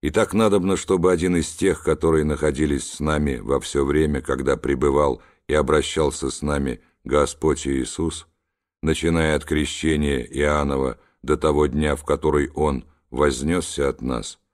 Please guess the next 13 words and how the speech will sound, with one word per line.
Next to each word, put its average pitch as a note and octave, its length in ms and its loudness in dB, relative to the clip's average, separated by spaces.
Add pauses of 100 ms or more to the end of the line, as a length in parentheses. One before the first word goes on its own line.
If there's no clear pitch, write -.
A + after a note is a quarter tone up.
(480)
был F2+ 280 4
вместе E2 440 0
с - 140 -8
нами F2 460 0 (180)
свидетелем D2+ 880 0 (180)
воскресения D2+ 880 0
Его. A1+ 500 -4 (1300)
И E2 100 -4
поставили G2+ 560 2
двоих: E2 640 0 (420)
Иосифа, F2 720 2 (180)
называемого D#2+ 840 2
Варсавою, C#2+ 840 0